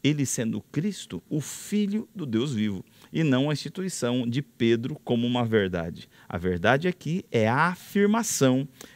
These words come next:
de Pedro. Isso é importante. Quando nós vamos pensar um pouquinho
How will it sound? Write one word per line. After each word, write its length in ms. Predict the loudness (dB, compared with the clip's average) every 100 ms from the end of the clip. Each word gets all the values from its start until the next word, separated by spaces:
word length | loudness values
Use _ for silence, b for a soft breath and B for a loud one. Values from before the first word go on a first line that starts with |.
| -6
de 140 | -6
Pedro. 460 | 0 4 6 4 -2
Isso 180 | -2
é 20 | -4
importante. 680 | 0 0 0 -4 -4 -10 B B B
Quando 220 | 0 2
nós 180 | 4 2
vamos 260 | 2 0 -4
pensar 440 | -2 -2 0 0
um 80 | 0
pouquinho 760 | 0 0 0 -6 -2 0 0